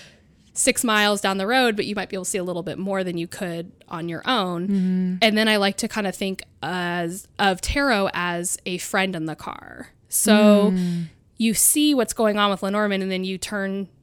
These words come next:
Speaker 1: to tarot, who's kinda your friend, and say, "What do you wanna do about this?"
Speaker 2: Oh, interesting.
Speaker 1: So now that we see that there's gonna be this, you know, fork in the road, which way do you think we should go?
Speaker 2: Right.
Speaker 1: And so I like to use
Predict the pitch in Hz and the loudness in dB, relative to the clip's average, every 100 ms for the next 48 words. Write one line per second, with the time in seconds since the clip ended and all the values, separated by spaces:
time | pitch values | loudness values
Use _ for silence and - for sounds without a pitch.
0 | _ - - 233 214 190 185 180 185 - | _ -10 -4 0 2 2 0 -2 -4 -6
1 | 196 185 175 - 208 202 180 190 175 185 | -6 -6 -6 -2 0 0 -2 -4 -4 -2
2 | 226 311 277 220 175 180 180 165 175 - | 2 4 2 0 -4 -6 -6 -10 -16 -14
3 | 175 - - - - _ - 202 180 185 | -12 -4 -2 -2 -6 _ 4 8 8 6
4 | - 180 - 175 175 170 226 226 233 240 | 2 0 0 -2 0 2 4 4 4 2
5 | 214 226 - - 220 202 180 175 185 - | 0 -2 -2 -2 -4 -4 -4 -4 -6 -10
6 | _ _ _ _ 214 202 - 214 190 190 | _ _ _ _ 0 0 0 -2 -2 -4
7 | 196 185 180 - - - _ _ 202 185 | -4 -4 -2 -4 -6 -12 _ _ -8 -6
8 | 185 190 - 254 254 208 185 180 175 180 | -6 -4 2 2 2 -2 -2 -2 0 0
9 | 185 196 - _ - 214 - 226 202 190 | -2 -4 -12 _ -2 -2 0 0 0 -2
10 | 185 190 175 175 - 160 180 156 110 123 | -8 -10 -8 -8 -8 -10 -12 -12 -12 -16
11 | 226 - 175 175 170 233 233 - 214 202 | -18 -6 -2 0 2 2 2 4 4 4
12 | 214 220 - 202 185 202 190 - - | 2 0 -4 -4 -2 -2 -2 -4 -6